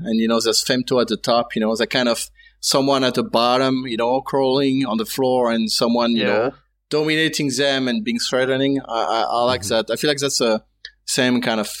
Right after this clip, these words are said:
Speaker 1: imagery.
Speaker 2: Yeah, she's in a vulnerable
Speaker 3: Yeah.
Speaker 2: position down there and just seeing this towering over her, this horrible image.
Speaker 1: Mm. There's one thing we didn't talk about is that shot of Guts as he's, you know, like,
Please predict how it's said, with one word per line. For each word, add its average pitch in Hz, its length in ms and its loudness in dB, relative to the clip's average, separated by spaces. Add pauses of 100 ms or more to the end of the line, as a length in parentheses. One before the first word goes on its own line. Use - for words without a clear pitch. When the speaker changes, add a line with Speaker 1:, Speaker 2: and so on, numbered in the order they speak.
(120)
Speaker 1:
imagery. 113 640 2 (300)
Speaker 2:
Yeah, 156 180 2
she's 180 220 -6
in 190 100 0
a 175 60 2
vulnerable 147 520 0
Speaker 3:
Yeah. 98 160 2
Speaker 2:
position 131 340 -4
down 117 260 2
there 117 240 0
and 113 120 -4
just 123 160 -6
seeing 135 300 -2
this 110 260 -6 (180)
towering 135 540 0
over 117 300 -2
her, 110 280 2
this 98 320 2
horrible 113 480 -2
image. 110 360 -14 (580)
Speaker 1:
Mm. 98 320 0 (600)
There's 165 180 0
one 196 180 2
thing 190 240 0
we 147 100 2
didn't 131 220 0
talk 147 140 0
about 123 340 0
is 107 100 -4
that 117 160 0
shot 127 240 2
of - 160 -4
Guts 110 360 0
as 101 140 0
he's, 98 280 -2
you 101 100 -2
know, 101 220 2
like, 92 300 0